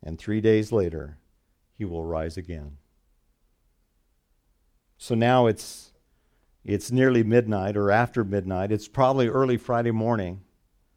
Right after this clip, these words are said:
The arrest of our Lord set into motion a rapid fire of series of events that will c-, culminate at his crucifixion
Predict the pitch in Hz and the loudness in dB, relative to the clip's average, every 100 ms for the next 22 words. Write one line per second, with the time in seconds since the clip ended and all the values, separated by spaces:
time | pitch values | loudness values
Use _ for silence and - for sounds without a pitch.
0 | _ _ _ _ _ - 110 110 131 - | _ _ _ _ _ -2 2 4 4 2
1 | 113 110 107 113 123 120 - 131 120 123 | 4 4 6 6 8 4 2 2 4 2
2 | 120 110 113 127 127 117 98 - - 92 | 2 2 4 2 0 -4 -4 -8 -6 -4
3 | 95 113 135 - 113 90 - 120 123 120 | 0 0 0 -2 -4 -6 0 2 4 4
4 | 104 95 - 131 135 120 110 101 101 110 | 2 0 -6 -2 2 2 0 -2 0 0
5 | 117 98 90 - - _ _ _ _ 98 | -2 -4 -8 -14 -18 _ _ _ _ 0
6 | 110 101 101 - - _ - 160 135 101 | 0 0 -4 -10 -20 _ -2 0 2 0
7 | 92 92 - _ _ _ _ _ _ _ | -2 -4 -8 _ _ _ _ _ _ _
8 | _ 98 98 113 - - 135 123 - 135 | _ -4 -2 -4 -4 -4 -2 -2 -4 -4
9 | 131 - 85 87 | -4 -8 -6 -8